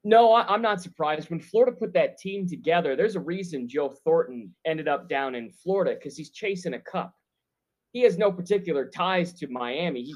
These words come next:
you know, he spent his entire career in San Jose, other than a nice place to golf and, and be in the wintertime. Uh,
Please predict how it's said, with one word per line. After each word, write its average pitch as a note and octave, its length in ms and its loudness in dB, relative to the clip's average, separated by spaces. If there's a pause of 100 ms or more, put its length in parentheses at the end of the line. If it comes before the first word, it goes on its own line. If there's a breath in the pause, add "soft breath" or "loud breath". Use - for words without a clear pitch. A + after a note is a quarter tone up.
you C#3 100 -8
know, B2 40 -8
he B2 60 -10
spent D#3+ 300 -2
his - 420 -20
entire E3+ 380 2
career E3 280 0
in C3+ 60 -4
San D#3+ 280 -4
Jose, B2 600 -2 (280)
other F#3+ 180 0
than E3+ 180 0
a D#3 40 -4
nice E3 240 0
place D#3 300 -2
to C#3+ 80 -10
golf D3 340 -2
and, B2+ 120 -8
and B2 260 -8
be D3 160 -2
in C3 60 -4
the A#2+ 60 -4
wintertime. A#2 680 -4 (520)
Uh, C3+ 360 0